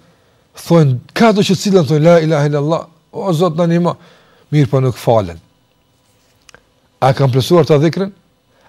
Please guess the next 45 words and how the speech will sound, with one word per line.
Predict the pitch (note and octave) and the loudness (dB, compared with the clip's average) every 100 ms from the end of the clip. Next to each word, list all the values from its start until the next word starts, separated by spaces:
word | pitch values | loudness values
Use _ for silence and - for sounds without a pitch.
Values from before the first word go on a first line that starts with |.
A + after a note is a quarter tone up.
| - | 0
A | E3 | 0
kanë | - F#3+ - | 4 2 2
për-, | F#3+ - - | -2 -2 -6
plotësuar | F3+ F3 B3 C4 A3 | 0 2 2 2 4
ta | A3 | 2
përmendjen | E3+ G3+ A3+ G#3+ | 2 2 2 4
e | |
Allahut? | G#3+ A3 G3 - | 2 2 0 -4
Ja, | C3+ E3+ C#3+ F#2 _ _ _ - | -6 -6 -6 -12 _ _ _ -12
nga | B2+ A#2+ | -8 -6
se | B2 | -6
kemi | C#3 B2+ | -8 -6
thënë | A#2 D3+ B2+ | -4 -4 -4
se | C#3+ B2+ _ _ _ | -4 -6 _ _ _
përmendja | B2+ B2 C#3+ E3+ D3 C#3+ | -4 -2 -2 -2 0 -2
Allahu | C#3+ D3+ C3+ | 0 0 0
Gjelle | B2 C3 B2+ | -2 -4 -4
Gjelaluhu | A#2 B2+ C3+ B2 B2+ A#2 - _ | -4 0 0 0 -4 -6 -16 _
nuk | A#2 A2+ | -8 -4
është | F3+ E3+ | -2 -2
vetëm | F3 D#3 A#2+ | -4 -4 -4
fjalë | E3+ E3 D#3 - _ - | -2 0 0 -4 _ -8
e | B2+ | -4
gojës | D3 D#3+ C3 | 0 2 0
që | C3 - | -4 -4
thuhet, | E3+ D3 - _ _ _ _ _ | -4 -4 -8 _ _ _ _ _
mirë, | C3 C3 | -2 -2
po | B2+ | 2
ajo | C#3 C3+ | 2 0
përcjellet | C3 A2+ - C#3+ C#3 | -2 -4 0 0 0
edhe | C3 B2+ | -4 -4
me | B2 | -6
disa | A#2 A#2+ | -6 -6
rregulla | A#2 B2 A#2 A2 | -4 -4 -2 -4
tjera. | C3+ C3+ - - - | -2 -2 -4 -14 0
Thash | F#3 F#3+ - | 2 2 0
që | E3 | -2
mos | D#3 | 0
asgjas | D3+ C3 E3 D#3 - - _ - | 0 2 2 0 -4 -20 _ -8
e | C#3 | -4
kanë | C#3+ A#2+ | -4 -4
përmendur | C3 C3+ C3+ B2+ | -4 -4 -4 -4
në | B2+ | -6
emisionin | A#2+ A2+ C3 A#2 | -6 -6 -6 -6
e, | G#2+ | -6